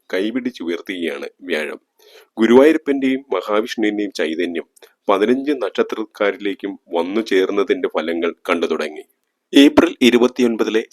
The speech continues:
ശനിയുടെ നക്ഷത്രമാറ്റവും വ്യാഴത്തിന്റെ രാശിമാറ്റവും കൊണ്ട് പിന്തിരിഞ്ഞുപോയ സൗഭാഗ്യങ്ങൾ ഈ പതിനഞ്ച് നക്ഷത്രക്കാരിലേക്കും തിരികെ എത്തുകയാണ്. ഇന്നു മുതൽ നൂറ്റിപ്പത്തൊമ്പത് ദിവസം നീളുന്ന സൗഭാഗ്യങ്ങൾ ഈ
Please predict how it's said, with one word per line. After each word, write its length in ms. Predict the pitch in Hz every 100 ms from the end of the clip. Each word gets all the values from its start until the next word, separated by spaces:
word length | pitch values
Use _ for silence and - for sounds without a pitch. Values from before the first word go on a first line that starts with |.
| -
ശനിയുടെ 420 | 92 101 107 107 - 90
നക്ഷത്രമാറ്റവും 880 | 85 101 - - 165 151 - 78 - _ _ -
വ്യാഴത്തിന്റെ 640 | 110 107 117 135 139 135 135
രാശിമാറ്റവും 720 | 92 90 117 104 95 98 95
കൊണ്ട് 220 | 85 80 - - -
പിന്തിരിഞ്ഞുപോയ 680 | 107 107 120 127 131 120 120
സൗഭാഗ്യങ്ങൾ 720 | 120 87 85 - 90 92 87 85 _
ഈ 80 | 95 -
പതിനഞ്ച് 440 | 90 87 101 113 98
നക്ഷത്രക്കാരിലേക്കും 840 | - - 87 - 87 80 82 82 82 _ -
തിരികെ 340 | 98 95 101 87
എത്തുകയാണ്. 500 | - 78 78 71 - _ _ _ _ _ _ -
ഇന്നു 200 | 135 160
മുതൽ 220 | 160 151 - 113
നൂറ്റിപ്പത്തൊമ്പത് 1080 | 110 123 156 - 117 - 117 123 123 127 139 -
ദിവസം 360 | 98 - - 98
നീളുന്ന 380 | 85 87 87 82 - -
സൗഭാഗ്യങ്ങൾ 880 | - 92 104 107 120 120 113 113 110 113 -
ഈ 100 | 98